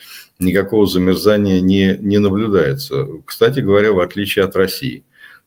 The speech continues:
То есть в России, в общем-то, холодно. Э, так, э, ну, не сказать, что аномально, хотя, в общем-то, и так близко к аномальным морозам.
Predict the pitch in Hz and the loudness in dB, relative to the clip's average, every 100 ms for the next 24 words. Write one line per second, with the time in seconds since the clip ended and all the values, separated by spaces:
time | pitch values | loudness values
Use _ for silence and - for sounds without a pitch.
0 | - 76 - 76 80 82 117 131 110 98 | -8 -8 -6 -2 0 0 0 2 2 0
1 | - 113 - - 87 73 67 - - _ | -2 -8 -8 -2 0 0 -6 -8 -12 _
2 | _ - _ - - 71 71 67 69 69 | _ -20 _ -18 -8 -4 -2 0 0 -4
3 | 69 - 69 - - 71 71 64 76 95 | -6 -6 -6 -8 -10 -8 -6 -6 -2 0
4 | 90 - 95 92 82 - 82 90 101 123 | 0 0 0 2 0 0 0 0 2 4
5 | 160 160 85 82 82 117 120 101 - 95 | 4 2 0 -2 -2 0 0 -4 -4 -6
6 | 87 82 80 76 71 76 76 - - 80 | -4 -4 -4 -6 -6 -6 -6 -8 -20 -20
7 | 69 - 85 113 123 - 98 101 98 98 | -20 -16 -4 0 0 -2 -4 0 2 2
8 | 87 73 71 71 73 71 65 67 | 0 -2 -6 -8 -6 -6 -8 -12